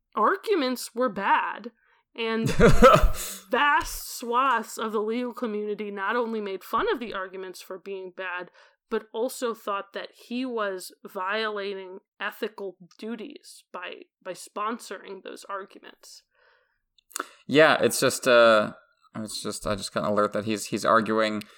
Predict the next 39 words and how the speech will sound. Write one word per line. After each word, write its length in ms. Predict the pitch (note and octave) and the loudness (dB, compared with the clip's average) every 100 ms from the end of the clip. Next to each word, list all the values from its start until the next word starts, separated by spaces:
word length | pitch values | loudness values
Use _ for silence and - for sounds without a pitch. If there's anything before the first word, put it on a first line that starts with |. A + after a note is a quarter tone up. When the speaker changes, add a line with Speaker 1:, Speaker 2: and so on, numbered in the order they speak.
| _ | _
Speaker 2:
that 140 | - G#2+ | -4 0
Trump's 280 | - A#2 - | 2 2 2
claims 340 | - A#2+ A2 | 2 4 2
of 100 | G#2 | 2
widespread 460 | G#2 G#2+ - A2+ G2+ | 4 4 4 0 2
voter 220 | G#2+ G#2+ | 2 2
fraud 260 | - G#2+ | 4 4
did 100 | G#2+ | 4
not 220 | G2+ G#2 - | 2 0 2
constitute 480 | A2 - - A2 | -2 -2 -2 -2
incitement 520 | - G#2 - - G#2 G2 | -2 -2 0 0 0 -2
to 60 | |
violence 360 | G2 G2 G2 - | 2 2 2 -2
because 340 | - - G#2+ | -6 0 0
the 80 | - | -2
claims 380 | - G#2 G2+ G2 | -4 -2 -2 -4
are 80 | - | -8
true, 380 | - E2+ A1 - _ _ _ _ | -2 0 0 -4 _ _ _ _
which 340 | G#2+ G2 - - _ _ _ _ _ _ _ - | -4 -4 -6 -16 _ _ _ _ _ _ _ -4
I 100 | G2+ | 2
don't 120 | A2 | 6
know 120 | B2 | 6
much, 260 | C3+ D#3 - | 8 6 6
but 80 | A#2+ | 4
that 120 | A#2+ | 6
doesn't 220 | B2+ C3 | 6 4
<laughs> 0 | |
sound 300 | - D3+ D3 | 4 4 6
like 120 | D3 | 4
a 60 | D#3+ | 4
sound 320 | - E3 D3+ | 6 6 8
argument 400 | E3 E3 F3 F3+ | 6 4 0 0
to 80 | F#3 | 4
me. 360 | A3 F#3+ F#3+ - - _ | 6 6 2 -4 -20 _
Speaker 1:
No, 260 | B4+ C#5+ G#4 | -2 2 0
it's, 140 | G4 | 0
it's 220 | G#4+ G4 | -4 -4
not 180 | A4+ A#4 | -2 -2
just 140 | A#4+ | -4